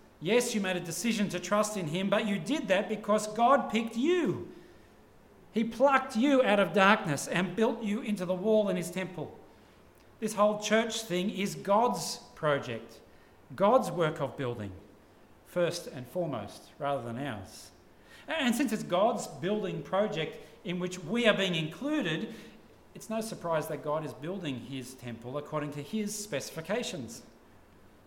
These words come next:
And here's the key. He's building his church on a rejected cornerstone.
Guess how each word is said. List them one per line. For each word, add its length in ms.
And 100
here's 160
the 80
key. 300
He's 180
building 480
his 280
church 640
on 120
a 60
rejected 760
cornerstone. 600